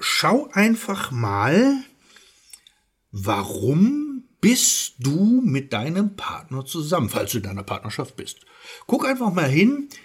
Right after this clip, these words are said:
bist du glücklich? Und wenn du nicht glücklich bist, dann frag dich doch mal, warum bist du nicht glücklich?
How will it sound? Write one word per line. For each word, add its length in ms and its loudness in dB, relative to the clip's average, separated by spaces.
bist 300 0
du 160 0
glücklich? 540 0
Und 100 0
wenn 120 2
du 120 0
nicht 440 2
glücklich 460 0
bist, 200 0
dann 120 0
frag 200 -8
dich 140 -8
doch 100 -6
mal, 220 -2
warum 540 2
bist 400 -2
du 120 0
nicht 680 -4
glücklich? 880 -2